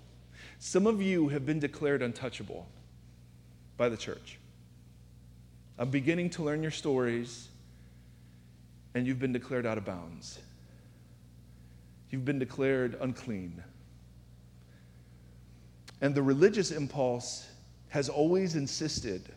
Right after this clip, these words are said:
that you get your act together first,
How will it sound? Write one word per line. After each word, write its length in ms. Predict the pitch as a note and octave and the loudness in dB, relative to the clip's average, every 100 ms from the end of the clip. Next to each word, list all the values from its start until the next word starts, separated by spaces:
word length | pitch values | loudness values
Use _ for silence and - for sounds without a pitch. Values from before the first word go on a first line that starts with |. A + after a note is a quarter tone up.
| - - B2 | -20 -6 -4
that 100 | C#3+ | -4
you 100 | B2 | -4
get 260 | C#3 D3 | -4 -2
your 100 | - - | -8 -2
act 260 | B2+ B2+ - | -2 -2 -10
together 400 | B2 B2 G#2+ F#2+ | -4 -2 -2 -8
first, 680 | - B2+ F#2 - - - | -6 -6 -6 -10 -14 -16